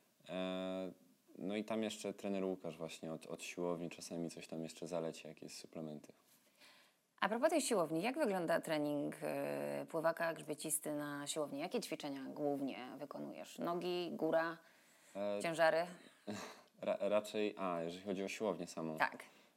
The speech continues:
Speaker 1: To jest bardzo, bardzo skomplikowane. E, nie ma takiego stricte jakiegoś, że dzisiaj robimy górę, dzisiaj robimy dół. Tylko te ćwiczenia są naprawdę bardzo rozbudowane. Niektóre są na,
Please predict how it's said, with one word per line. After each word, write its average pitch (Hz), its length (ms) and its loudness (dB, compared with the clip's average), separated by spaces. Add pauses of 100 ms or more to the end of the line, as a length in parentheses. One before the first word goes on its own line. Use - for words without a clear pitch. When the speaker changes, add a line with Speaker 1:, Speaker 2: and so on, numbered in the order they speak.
(160)
Speaker 1:
To 110 40 4
jest - 400 -2
bardzo, 101 720 6
bardzo 95 360 6
skomplikowane. 90 1040 0 (100)
E, 82 460 0 (240)
nie 95 340 2
ma 85 120 2
takiego 82 360 -4
stricte - 460 -6
jakiegoś, 80 720 -2
że 78 280 -4 (140)
dzisiaj 82 240 -2
robimy 82 300 0
górę, 82 240 0
dzisiaj 78 260 -4
robimy 78 280 -2
dół. 80 220 -2 (520)
Tylko 90 200 -4
te 87 140 -4
ćwiczenia - 380 -4
są 90 160 -4
naprawdę 85 360 2
bardzo 85 320 2
rozbudowane. 82 840 2
Niektóre 82 400 -4
są 82 240 -2
na, 80 360 0